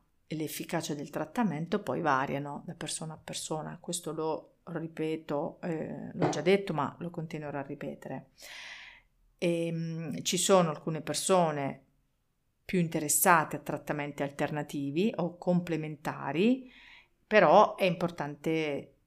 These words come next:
notare che tali approcci non sono considerati cure primarie o sostituti della terapia convenzionale, ma potrebbero essere utilizzati in aggiunta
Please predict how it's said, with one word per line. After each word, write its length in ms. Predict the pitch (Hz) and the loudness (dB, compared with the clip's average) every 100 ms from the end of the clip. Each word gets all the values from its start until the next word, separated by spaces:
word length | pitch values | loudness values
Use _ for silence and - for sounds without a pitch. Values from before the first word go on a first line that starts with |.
| _ _ _ | _ _ _
notare 460 | - 175 175 147 165 | -2 0 2 2 2
che 160 | 165 - | 0 -2
tali 220 | 160 185 | 2 4
approcci 840 | 214 - 139 139 - - 226 - | 2 2 0 -2 -4 0 0 -2
non 140 | 180 175 | -4 -2
sono 320 | 196 180 156 | 0 0 -2
considerati 640 | 165 156 160 156 151 151 | -4 -4 -2 -2 -2 -4
cure 420 | - 180 165 160 | 0 4 4 4
primarie 960 | 156 160 156 143 139 147 147 147 - - | 2 0 0 0 0 2 2 2 0 -4
o 140 | 170 | 2
sostituti 1040 | 180 - 160 - 165 175 156 147 151 139 - | 2 4 2 0 -4 -4 -4 -4 -6 -6 -8
della 280 | - 151 143 | -2 -2 -2
terapia 420 | 139 143 139 147 | -2 -4 -2 -4
convenzionale, 920 | - 147 151 147 - 143 120 131 202 - - - | -4 -6 -6 -4 -4 -2 0 4 4 4 -10 -4
ma 120 | - 302 | 0 2
potrebbero 480 | 381 160 151 160 | 2 2 4 6
essere 400 | 147 - - 156 | 6 4 2 0
utilizzati 800 | 151 151 170 170 143 120 196 - 214 | -2 -4 -4 0 0 2 0 4 6
in 180 | 202 - | 6 4
aggiunta 840 | 226 185 160 160 156 165 170 - | 4 4 2 0 0 0 0 -12